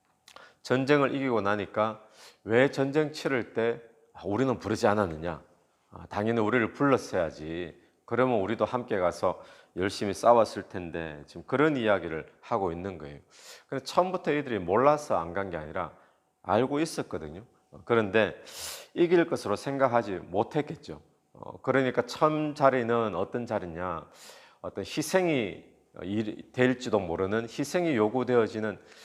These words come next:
그런 자리에는, 어, 빠져 있다가 나중에 열매를 나누는 그런 자리에는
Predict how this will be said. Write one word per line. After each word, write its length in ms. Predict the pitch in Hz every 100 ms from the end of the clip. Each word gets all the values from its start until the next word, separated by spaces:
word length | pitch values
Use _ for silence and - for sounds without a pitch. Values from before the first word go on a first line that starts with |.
| - -
그런 680 | 151 165 175 175 160 156 -
자리에는, 720 | 113 113 110 98 95 117 135 - _ _ -
어, 380 | - - - - -
빠져 280 | 143 135
있다가 540 | 104 - 101 80 85 - _ _ _
나중에 560 | 98 104 110 113 101 - - _ _
열매를 520 | 98 107 127 160 147
나누는 420 | 92 90 117 92 73 _ _ _ -
그런 340 | 147 165 180
자리에는 580 | 147 104 87 82 101 85